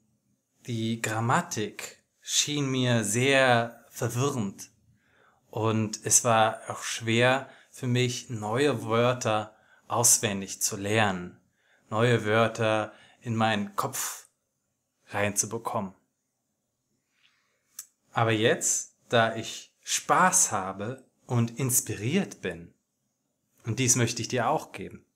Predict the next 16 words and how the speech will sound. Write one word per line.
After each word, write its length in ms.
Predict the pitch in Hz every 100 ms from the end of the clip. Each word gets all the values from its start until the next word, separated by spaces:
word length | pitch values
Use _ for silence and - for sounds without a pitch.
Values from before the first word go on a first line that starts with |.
| _ _
ich 120 | - 120
möchte 280 | 113 -
dich 240 | 101 107 -
inspirieren. 840 | - - 95 98 143 135 95 95 _ _ _ _ _ _ _ _ _ _ _ _ _ _ _ _ _ -
Jetzt 640 | 117 123 123 - - - _ _ _
mache 320 | 123 117 131
ich 380 | 117 - - - _ _ _ _ _
schnelle 500 | - - 135 160 226
Fortschritte 1040 | 214 - 98 90 - - 123 127 196 226 - _ _ _ _ _ _ - _ _
und 140 | 135 135
ich 120 | 127
lerne 440 | 123 165 196 143
auch 400 | 147 147 - - _ _ _
mit 180 | 131 123
viel 480 | - - 190 202 175
mehr 600 | 156 151 143 135 -